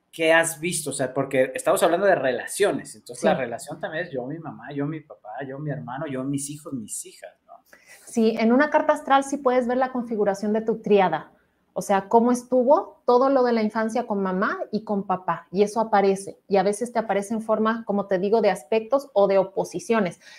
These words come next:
Speaker 2: Por ejemplo, viendo una carta, yo, eh, cuando hacía lecturas de carta astral, porque ya, ya no las hago así en individual,
Speaker 1: Ujú.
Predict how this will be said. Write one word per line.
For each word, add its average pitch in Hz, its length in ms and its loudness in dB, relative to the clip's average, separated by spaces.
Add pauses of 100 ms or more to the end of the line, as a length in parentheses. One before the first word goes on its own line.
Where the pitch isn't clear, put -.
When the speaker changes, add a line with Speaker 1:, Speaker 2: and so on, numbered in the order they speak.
(140)
Speaker 2:
Por 208 120 8
ejemplo, 226 300 4
viendo 233 220 4
una 240 180 2
carta, 233 340 6
yo, 226 400 6
eh, 175 260 2
cuando 185 400 4
hacía 226 300 0
lecturas 220 420 0
de 214 80 -4
carta 214 220 0
astral, 214 300 0
porque - 220 -6
ya, 190 300 0
ya 208 160 2
no 220 120 2
las 220 220 2
hago 208 180 0
así 214 160 -4
en 202 100 -2
individual, 202 560 2
Speaker 1:
Ujú. - 120 -12